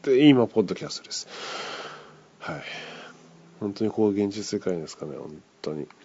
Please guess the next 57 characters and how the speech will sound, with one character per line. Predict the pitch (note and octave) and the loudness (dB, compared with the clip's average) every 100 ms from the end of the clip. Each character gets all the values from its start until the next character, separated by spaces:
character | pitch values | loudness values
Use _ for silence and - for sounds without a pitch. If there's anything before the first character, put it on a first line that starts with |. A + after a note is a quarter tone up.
| _ _ - _ _ - _ _ | _ _ -20 _ _ -20 _ _
回 | - G#2 F#2 | -4 0 0
り | F2+ | 0
道 | F2 | -4
し | - - | -6 -10
て | |
き | - | -10
ま | - | -10
し | - | -10
た | - | -12
け | - | -12
ど。 | - - - - - - - - - _ | -14 -14 -14 -12 -12 -14 -18 -20 -20 _
ま | C#3+ C#3 A2 - | 4 6 6 2
あ、 | - - - - - | -4 -4 -2 -2 -4
あ | |
ー、 | |
と | - | 0
り | A#2+ | 2
あ | |
え | A#2 | 4
ず、 | G#2+ F2+ - | 2 0 0
え | E2 D#2+ - | -4 -4 -4
ー、 | G2+ | -6
え | |
ー | |
っ | |
と、 | F#2 F#2+ F2+ E2 E2+ E2+ E2+ E2 E2 D#2+ E2+ - - | -4 -2 -2 -2 -2 0 0 -2 -2 -4 -6 -10 -6
イ | G#2+ | -4
ン | |
セ | G2+ G#2+ | 0 -2
プ | G2+ | -2
シ | |
ョ | F#2 | -6
ン | |
に | E2 | -6
倣 | D#2+ | -8
っ | D2 | -10
て | - | -8
後 | D#2+ - | -10 -10
で | D2 | -10
コ | - G2 | -6 0
マ | F#2+ | 0
で | D#2+ | 0
も | D2+ D2+ | -4 -4
回 | D#2+ F2 | -6 -8
し-、 | - - F2 - | -10 -14 -16 -6
回 | F#2+ F2 | -6 -6
し | |
て | - F#2+ | -4 -4
み | G2 | -2
よ | |
う | E2 | -4
か | C#2+ | -8
と | C#2 | -10
思 | D2+ | -10
い | C#2+ | -10
ま | C#2 | -12
す。 | - | -16